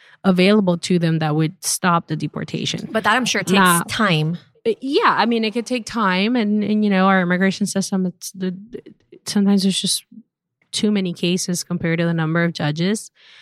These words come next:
Speaker 1: Um, but, you know, obviously there's always exceptions to that rule. There's people who don't necessarily have the right to appear in front of a judge.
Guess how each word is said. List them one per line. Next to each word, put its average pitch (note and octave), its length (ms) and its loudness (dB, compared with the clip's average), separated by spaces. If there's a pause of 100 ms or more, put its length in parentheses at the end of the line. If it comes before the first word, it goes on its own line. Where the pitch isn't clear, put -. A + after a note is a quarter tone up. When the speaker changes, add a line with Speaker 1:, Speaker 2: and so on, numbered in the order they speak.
(360)
Speaker 1:
Um, E3+ 640 0 (600)
but, F#3+ 520 0 (100)
you B3 240 -2
know, A#3+ 100 4
obviously F#3 320 0
there's F3+ 200 0
always F3 220 0
exceptions E3+ 640 -4
to F3+ 100 -6
that E3+ 160 -2
rule. G3+ 220 0
There's F3 180 0
people E3+ 320 -2
who D#3+ 160 -4
don't F3+ 320 -4
necessarily E3+ 640 -4
have D#3+ 320 -2
the E3 100 -4
right D#3+ 180 -4
to - 120 -8
appear E3 280 -6
in E3 60 -2
front D#3+ 200 -4
of D#3+ 80 -2
a D#3+ 60 -4
judge. G3+ 500 0